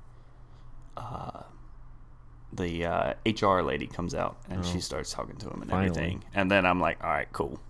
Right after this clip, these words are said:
Speaker 2: Yeah.
Speaker 1: Not c-,
Speaker 2: I was gonna say, it's
Speaker 1: I'm
Speaker 2: not
Speaker 1: like,
Speaker 2: entirely your
Speaker 1: <laughs>
Speaker 2: job to do that.
Speaker 1: Yeah.
Speaker 2: Not to mention, if you say something, like, bad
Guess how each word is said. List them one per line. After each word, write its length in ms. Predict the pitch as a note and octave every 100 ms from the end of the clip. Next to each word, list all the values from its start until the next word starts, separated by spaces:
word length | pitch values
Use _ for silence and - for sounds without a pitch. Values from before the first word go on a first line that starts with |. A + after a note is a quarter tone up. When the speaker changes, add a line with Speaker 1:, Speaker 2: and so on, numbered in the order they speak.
| -
Speaker 2:
Yeah. 220 | - D2+ D#2+ - - - - - - - - -
Speaker 1:
Not 240 | G2+ -
c-, 320 | - - A#1 - - -
Speaker 2:
I 80 | G2+
was 100 | G2
gonna 140 | G2+
say, 160 | G2+ G2
it's 160 | F#2+
Speaker 1:
I'm 60 | A2
Speaker 2:
not 80 | G2+
Speaker 1:
like, 80 | -
Speaker 2:
entirely 420 | A2 G2+ G2 F#2
your 220 | F2+ F#2
Speaker 1:
<laughs> 140 | F#2
Speaker 2:
job 260 | F2 F2 F2 D3 A2+ G2 -
to 60 | G#2 F#2
do 160 | F#2
that. 280 | F2+ F2+ F#2
Speaker 1:
Yeah. 220 | F2+ - -
Speaker 2:
Not 220 | A#2 B2
to 60 | A#2
mention, 320 | G#2 - G2
if 140 | F#2
you 100 | G#2
say 240 | F#2+ F2 F2+
something, 580 | - G#2 - G#2+ A2+ A2+ -
like, 260 | - F2 -
bad 360 | F2 F2+ F#2+